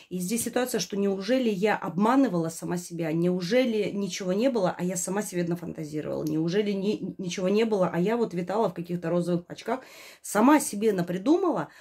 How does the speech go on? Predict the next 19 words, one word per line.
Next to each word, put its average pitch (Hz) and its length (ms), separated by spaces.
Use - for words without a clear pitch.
а 180 280
этого 240 240
в 180 60
действительности 202 760
не 220 220
было. 156 280
Здесь 202 180
женщина, 330 440
которая, 220 640
которую 226 360
раздразнили, 220 1040
а 185 80
по 226 100
сути 349 260
ничего 226 460
здесь 208 260
не 208 140
предложено 220 680
было 165 360